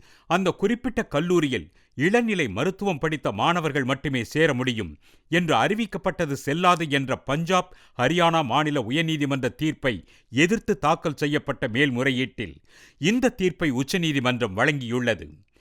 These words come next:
நாம் அனைவரும் இந்தியாவில் தான் வசிக்கிறோம். நாம் அனைவரும் இந்தியாவில் வசிப்பவர்கள்தான்.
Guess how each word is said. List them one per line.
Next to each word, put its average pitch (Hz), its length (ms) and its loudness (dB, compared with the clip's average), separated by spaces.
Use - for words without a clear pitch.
நாம் 175 240 4
அனைவரும் 220 440 2
இந்தியாவில் 160 580 0
தான் 135 220 0
வசிக்கிறோம். 117 600 -6
நாம் 135 260 4
அனைவரும் 135 500 0
இந்தியாவில் 160 580 0
வசிப்பவர்கள்தான். 120 880 -2